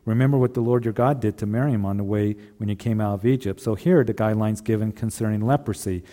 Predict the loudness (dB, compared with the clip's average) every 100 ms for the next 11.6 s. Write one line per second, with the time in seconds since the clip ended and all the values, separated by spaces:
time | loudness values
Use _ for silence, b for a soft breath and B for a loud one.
0 | B B 0 2 2 2 2 2 0 0
1 | 0 0 0 2 0 -2 -4 -4 -4 -8
2 | -4 -2 -2 -2 -4 -4 -6 -4 -2 -4
3 | -6 B B B 2 2 0 -2 2 2
4 | 2 0 2 2 2 -2 -2 0 0 0
5 | 0 0 -2 -4 0 2 2 0 -4 -4
6 | -2 0 -2 -2 -4 -4 -6 0 2 2
7 | 0 -2 -2 -2 -4 -4 B B B 0
8 | 2 2 -2 0 0 0 0 0 0 -4
9 | 0 2 2 -2 -2 0 -2 0 2 0
10 | -2 -2 0 0 0 0 2 2 4 2
11 | 2 -4 -6 -8 -8